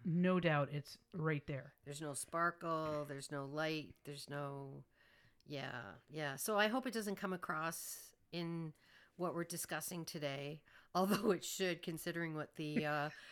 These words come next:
Speaker 2: <laughs>
Speaker 1: Subject matter
Speaker 2: what the
Speaker 1: is.
Speaker 2: subject matter is. Kays, do you wanna take that?
Speaker 1: Well, I just wanna say a thing to that, though. And if it does come across, who gives a fuck? It's
Speaker 2: Yeah,
Speaker 1: how you're
Speaker 2: okay.
Speaker 1: feeling.
Speaker 2: Yeah, okay, yeah.
Speaker 1: So, um, but it's important that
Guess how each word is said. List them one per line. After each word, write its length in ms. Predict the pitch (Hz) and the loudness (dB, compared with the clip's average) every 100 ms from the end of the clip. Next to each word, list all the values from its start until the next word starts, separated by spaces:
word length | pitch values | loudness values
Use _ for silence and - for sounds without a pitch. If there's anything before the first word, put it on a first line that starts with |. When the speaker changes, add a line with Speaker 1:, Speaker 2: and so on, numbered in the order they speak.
| - - | -16 -4
Speaker 2:
<laughs> 320 | 208 - 208 - | -2 0 -2 2
Speaker 1:
Subject 400 | 214 202 226 190 | 2 4 0 0
matter 300 | 180 190 190 | -2 2 0
Speaker 2:
what 80 | 190 | 2
the 60 | |
Speaker 1:
is. 100 | 214 | 0
Speaker 2:
subject 400 | - 175 - 196 | 0 -2 -2 -2
matter 360 | 170 160 151 151 | 0 2 0 -2
is. 180 | 151 - | -2 -4
Kays, 320 | - 175 175 | -2 0 0
do 80 | 175 | -2
you 60 | |
wanna 140 | 175 165 | -2 -4
take 260 | - 165 - | -4 -6 -2
that? 300 | 170 196 - - | -2 -2 -4 0
Speaker 1:
Well, 200 | 285 294 302 | 2 4 2
I 80 | |
just 180 | 285 320 | 0 2
wanna 140 | 320 285 | 2 2
say 140 | 254 | 0
a 20 | |
thing 200 | 226 196 | 0 -2
to 140 | - 175 | 0 0
that, 260 | 160 160 - | 0 0 -2
though. 200 | 123 - | -2 0
And 100 | 185 | 2
if 140 | 214 247 | 2 2
it 160 | - | 0
does 240 | 180 202 - | 2 2 0
come 180 | 262 | -2
across, 420 | 262 - 262 302 - | -2 2 2 2 -4
who 100 | 269 | -2
gives 200 | 226 240 | 0 0
a 40 | |
fuck? 400 | - - - - - - | -2 -4 -6 -16 -12 -4
It's 80 | 185 | 2
Speaker 2:
Yeah, 80 | |
Speaker 1:
how 140 | 185 254 | 4 4
you're 180 | 277 220 | 4 0
Speaker 2:
okay. 120 | 214 | 2
Speaker 1:
feeling. 300 | 220 139 143 - | 2 2 -2 -6
Speaker 2:
Yeah, 200 | 202 277 269 - | -2 -2 -2 -8
okay, 360 | 214 - 156 156 - | -8 -6 -6 -8 -10
yeah. 200 | 131 120 - - | -8 -8 -8 -12
Speaker 1:
So, 520 | - 180 160 156 156 | -4 4 6 6 4
um, 440 | 147 156 143 143 175 | 4 4 6 4 2
but 100 | 180 | 2
it's 160 | 175 - | 2 0
important 560 | 202 - 233 226 139 - _ - - | -2 4 4 4 0 -2 _ -16 -2
that 340 | 165 156 151 | 2 4 4